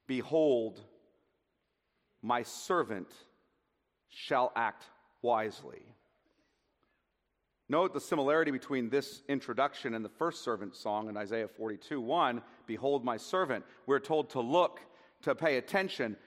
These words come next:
to behold Yahweh's servant. Most expressly, we're told to behold the servant's wise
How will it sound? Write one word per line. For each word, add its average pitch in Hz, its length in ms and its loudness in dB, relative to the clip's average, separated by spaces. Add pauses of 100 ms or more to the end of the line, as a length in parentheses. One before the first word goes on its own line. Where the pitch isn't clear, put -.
(120)
to 151 140 2
behold 196 560 6
Yahweh's 175 680 4
servant. 160 600 2 (240)
Most 208 260 6
expressly, 175 880 2 (320)
we're 185 140 6
told 214 380 4
to 202 100 4
behold 190 460 6
the 180 100 2
servant's 208 540 2 (300)
wise 190 600 6